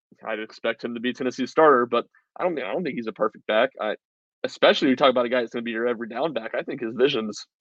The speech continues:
not all that great, and he misses a lot of holes, and he can make, you know, something out of nothing at a really high level, but I think there's a lot of plays where he leaves a lot of yards out there. So,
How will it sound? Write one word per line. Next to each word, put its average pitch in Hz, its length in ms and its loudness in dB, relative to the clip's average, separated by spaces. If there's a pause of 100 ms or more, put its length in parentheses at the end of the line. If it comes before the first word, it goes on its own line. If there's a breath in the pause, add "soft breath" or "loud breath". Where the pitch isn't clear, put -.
(140)
not 120 300 0
all 123 140 6
that 185 200 0
great, 117 280 6
and 107 100 -6
he 101 60 -6
misses 120 320 -4
a 113 60 0
lot 120 180 4
of 113 60 0
holes, 127 280 2
and 110 160 -8 (420 loud breath)
he 170 100 6
can 175 160 4
make, 180 340 4 (1300)
you 120 100 -14
know, 117 100 -12
something 160 340 0
out 131 140 4
of 127 60 -2
nothing 160 320 2
at 131 80 0
a 120 40 -2
really 131 260 2
high 135 160 4
level, 147 320 2
but 151 120 0
I - 20 2
think 170 120 -2
there's 165 100 -4
a 156 40 -2
lot 151 160 4
of 165 80 0
plays 160 220 -2
where 156 100 -4
he 147 60 -2
leaves 147 220 -4
a 151 40 -4
lot 151 140 0
of 147 60 0
yards 139 260 -4
out 139 200 2
there. 113 200 -14
So, 110 300 -2